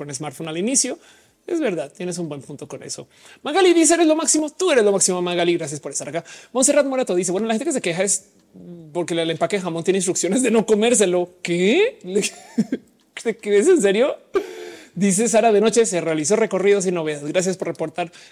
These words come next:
Eh, gracias a ti. El chat se mantiene en mejor estado también. Dice Rafaela, "Cat soup." <laughs> Qué cagado. Ricky Arquín dice, "El cat soup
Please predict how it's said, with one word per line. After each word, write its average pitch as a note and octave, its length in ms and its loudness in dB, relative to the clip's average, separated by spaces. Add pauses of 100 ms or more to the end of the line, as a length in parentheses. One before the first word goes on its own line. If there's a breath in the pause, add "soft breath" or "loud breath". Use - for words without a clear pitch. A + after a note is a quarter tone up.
Eh, D3+ 240 -6
gracias D#3+ 260 -4
a G#3+ 60 -2
ti. - 240 -4
El F#3 100 -2
chat - 180 -2 (100)
se - 180 -4
mantiene D#3 280 -6
en D3+ 60 -12
mejor C#3+ 220 -10
estado C#3 260 -8
también. C3+ 280 -20 (360 loud breath)
Dice B3 320 0
Rafaela, A3 540 -2
"Cat F4 260 -4 (100)
soup." - 440 0 (260)
<laughs> - 160 -16
Qué G3 1000 0
cagado. D3+ 320 -14 (600 loud breath)
Ricky B3 180 2
Arquín C4 220 2
dice, B3+ 120 2
"El C4+ 60 -2
cat D#4 120 2
soup D#4+ 160 0